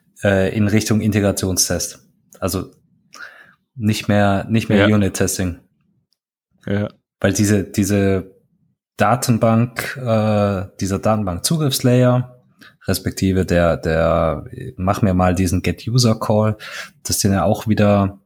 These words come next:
Speaker 1: wegmockbare Funktionen von irgendeiner
Speaker 2: O R M oder so.
Speaker 1: Nee, das geht ja schon wieder zu tief. Also sprechen wir mal in Klassen. Ich habe eine Klasse, die heißt, weiß ich nicht,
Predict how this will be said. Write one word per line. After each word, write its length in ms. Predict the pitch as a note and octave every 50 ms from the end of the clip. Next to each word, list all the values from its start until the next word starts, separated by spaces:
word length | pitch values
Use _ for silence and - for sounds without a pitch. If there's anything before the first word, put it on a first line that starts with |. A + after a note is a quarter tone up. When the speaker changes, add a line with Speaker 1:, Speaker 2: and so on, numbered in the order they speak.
| _ -
Speaker 1:
wegmockbare 1500 | B2 G2 F#2+ A#2+ B2+ - - - - - G2+ A2+ B2+ - - - - - - - G2 F#2+ G2+ G#2+ A2 G#2 G#2+ G#2+ G#2 G2
Funktionen 680 | - - - G#2 G2 - - - G2+ G2 G2 F#2+ F#2 F2
von 180 | - - F#2+
irgendeiner 720 | F#2 F#2 F2+ F#2 - - F2+ F2 F2 F2 F2 F2 E2+ F2+ - _ _ _ _ _ _ _ _ _ _ _ _ _ -
Speaker 2:
O 140 | - G2+ F2+
R 120 | F2 D#2+
M 240 | D2+ F#2 F2+ F#2 F#2+
oder 180 | F#2 F2 F2+ F2
so. 320 | E2+ - E2+ F2 F2 F2 - - - - - - - - - _ _ _ - -
Speaker 1:
Nee, 800 | - F3 C3 A2+ A2 G#2+ G#2+ A2+ B2+ C#3+ D3+ D#3+ E3+ D3 C3 -
das 240 | - A#2+ A2 - -
geht 160 | - D3 C#3+
ja 80 | D3 C#3
schon 220 | B2+ - C#3 B2+
wieder 260 | B2 B2 B2+ A#2 G#2+ -
zu 140 | - A#2+
tief. 280 | - - - C3 A#2 -
Also 220 | A2 F#2 F#2+ F#2+ F#2+ F#2 G2 _ _ _ - - - - - -
sprechen 320 | - - - - G#2 G#2 A2+
wir 100 | G#2 F#2+
mal 180 | F#2 F#2 F#2
in 100 | F#2 F2
Klassen. 360 | - - A2+ G#2+ - - F#2 E2+
Ich 140 | D#2+ -
habe 80 | A#2+ A#2+
eine 120 | A2 G#2+
Klasse, 380 | - - - G2+ G#2 - - A2+
die 160 | G2 G2 F#2
heißt, 640 | F2 F2+ F#2+ G2 - - - - - - - - _ _
weiß 240 | F#2+ E2 F2 F2+ F2
ich 60 | F2
nicht, 300 | F2 E2+ E2 - - -